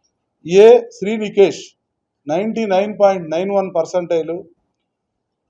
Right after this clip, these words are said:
all ఇండియా ఓపెన్ కేటగిరీ ర్యాంకు పద్నాలుగు వందల డెబ్బై ఐదు. జె చరిత సాయి సుష్మా నైంటీ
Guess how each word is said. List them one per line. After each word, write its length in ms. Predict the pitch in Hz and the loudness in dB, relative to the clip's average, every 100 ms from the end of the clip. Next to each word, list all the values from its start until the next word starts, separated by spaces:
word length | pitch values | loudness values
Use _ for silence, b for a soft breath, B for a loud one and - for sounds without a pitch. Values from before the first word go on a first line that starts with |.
| _ _ 139 | _ _ 4
all 140 | 180 214 | 4 4
ఇండియా 180 | 220 208 190 | 4 4 2
ఓపెన్ 260 | 190 202 196 | 0 -2 2
కేటగిరీ 400 | 180 175 185 175 160 | 0 0 -4 2 2
ర్యాంకు 260 | 165 160 135 143 | 2 -4 -12 -10
పద్నాలుగు 400 | 139 175 175 170 | -6 -2 -2 -4
వందల 180 | 156 156 139 | -6 -6 -6
డెబ్బై 200 | 139 151 147 | -8 -8 -8
ఐదు. 140 | 143 165 _ _ _ _ _ _ _ _ _ _ _ _ _ 135 | -8 -12 _ _ _ _ _ _ _ _ _ _ _ _ _ 2
జె 140 | 202 240 240 - _ _ _ _ | 6 6 4 -6 _ _ _ _
చరిత 320 | 180 202 233 240 - | -2 -2 2 0 2
సాయి 240 | 196 208 202 | 4 4 2
సుష్మా 340 | 180 - 202 143 - _ _ _ _ 143 | -6 -6 -2 -2 -4 _ _ _ _ -6
నైంటీ 340 | 160 220 226 | -4 -4 -6